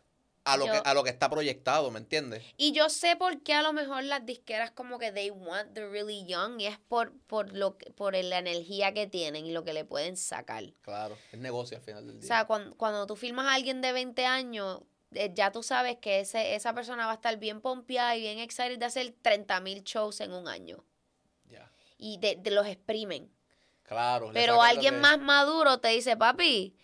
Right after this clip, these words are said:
Speaker 2: yo tengo que cuidar mi salud". Porque mira dónde están todos estos chamaquitos que empezaron.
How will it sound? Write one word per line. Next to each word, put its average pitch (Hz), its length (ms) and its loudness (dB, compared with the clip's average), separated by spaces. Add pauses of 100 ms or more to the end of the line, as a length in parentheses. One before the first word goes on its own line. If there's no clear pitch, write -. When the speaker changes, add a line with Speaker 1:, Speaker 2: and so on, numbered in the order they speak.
(180)
Speaker 2:
yo 240 180 -2
tengo 302 180 4
que 339 160 2
cuidar 254 320 8
mi 233 180 -2
salud". 185 600 4 (800)
Porque 214 220 0
mira 196 240 0
dónde 330 220 0
están 233 260 -2
todos 226 100 -4
estos 208 220 -6
chamaquitos 185 580 -4
que - 80 -10
empezaron. 175 760 -4